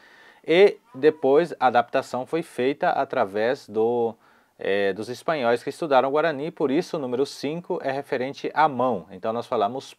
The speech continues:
pó, pó é número cinco, que também significa mão. Então, pó é número cinco, que também significa mão.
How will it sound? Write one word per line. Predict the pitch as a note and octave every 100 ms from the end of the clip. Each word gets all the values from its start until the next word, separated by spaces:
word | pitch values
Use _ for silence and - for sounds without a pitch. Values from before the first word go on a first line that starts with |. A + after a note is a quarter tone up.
| _
pó, | - D#3+ G3 - _ _ _ _ _
pó | - C3+ F#3+ -
é | B2
número | A#2+ A#2 D3+
cinco, | - D#3 F3+ G3 A3
que | - F3+ - _
também | D#3 C3 A#2+
significa | D3+ D3 C3 A#2 C3+ D#3
mão. | C3 A2+ B2 F#2 - _ _ _ _
Então, | F#2+ A#2 A#2 _
pó | B2 D3 -
é | A2
número | G#2 G2+ C3+
cinco, | - C#3+ D#3+ D#3+
que | D3
também | A#2+ G#2 A#2
significa | A#2+ A#2 G#2+ A#2 C#3
mão. | A#2 A2 A2+ E2